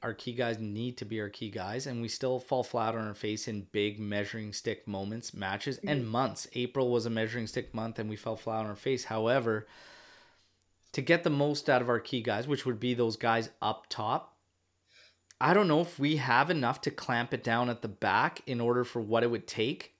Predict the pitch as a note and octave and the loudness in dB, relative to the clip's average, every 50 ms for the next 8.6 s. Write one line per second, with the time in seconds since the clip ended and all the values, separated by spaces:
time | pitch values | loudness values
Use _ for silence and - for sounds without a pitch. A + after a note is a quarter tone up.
0 | _ - - A2+ G#2 - - B2+ A2 G#2 - - A#2+ A2+ G#2+ G2+ G2 - A#2 G#2+ | _ -8 -8 -8 -8 -2 0 0 0 0 0 0 0 0 0 -2 -2 -2 0 0
1 | F#2+ F#2 F#2+ G2 G2 - - - - _ _ _ _ _ _ _ _ _ _ _ | 0 0 0 -2 -4 -8 -10 -12 -14 _ _ _ _ _ _ _ _ _ _ _
2 | _ _ _ _ _ _ _ _ - C3+ C#3 C#3+ D3+ D3+ D#3 D#3 D3 C#3 - - | _ _ _ _ _ _ _ _ -4 0 4 6 8 10 12 12 10 10 8 4
3 | - C#3+ - - - A#2+ A#2+ A#2 A2+ A2+ - - A#2+ A#2 A2+ A2+ A2 G#2 - - | 0 -2 -2 0 4 6 6 6 6 4 2 -2 -2 -2 0 -2 -4 -6 -8 -14
4 | _ _ _ _ _ _ - C3+ C3 C#3 D3 D3 D3 C#3 - - - - B2+ A#2+ | _ _ _ _ _ _ -2 2 4 6 6 8 8 6 6 2 0 2 4 6
5 | A#2+ A#2 A#2 A2 - - - A2+ A2+ A2+ A2+ A2+ G#2+ G2+ A2 A2+ A2+ A2 G#2+ G#2 | 6 6 6 4 0 -2 -6 -6 -4 -2 -2 -2 -2 -2 -2 0 0 0 0 0
6 | - - C3 A#2+ B2+ A2 - - - - - - - - A#2 A#2 - - - A#2 | -2 -4 -6 -4 -6 -6 -6 -6 -8 -8 -8 -12 -10 -8 -8 -8 -6 -6 -2 2
7 | A#2 C#3 E3 D#3+ D3+ B2+ A2+ G#2+ A#2+ G#2+ - - A#2+ A#2+ A2+ A#2+ A2 G2+ - - | 4 4 4 4 4 2 0 0 -2 -4 -4 -4 -4 -4 -4 -4 -6 -6 -4 0
8 | A2+ A#2 C#3+ G3 G#3+ - - - - - - | 4 4 4 4 2 -4 -12 -16 -20 -20 -20